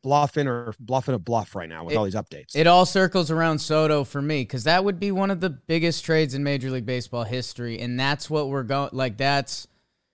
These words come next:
Speaker 2: forty forty Club. We got the invite. We're rolling up.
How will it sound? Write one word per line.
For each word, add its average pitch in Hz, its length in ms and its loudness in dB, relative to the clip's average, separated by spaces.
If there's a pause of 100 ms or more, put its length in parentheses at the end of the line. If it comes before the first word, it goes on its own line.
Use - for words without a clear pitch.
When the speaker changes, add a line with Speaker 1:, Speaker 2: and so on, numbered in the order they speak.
(480)
Speaker 2:
forty 180 460 2
forty 160 440 4
Club. 147 540 2
We 147 240 -2
got 165 380 4
the 156 180 -2
invite. 123 720 0
We're 123 220 -6
rolling 147 680 0
up. 113 380 -4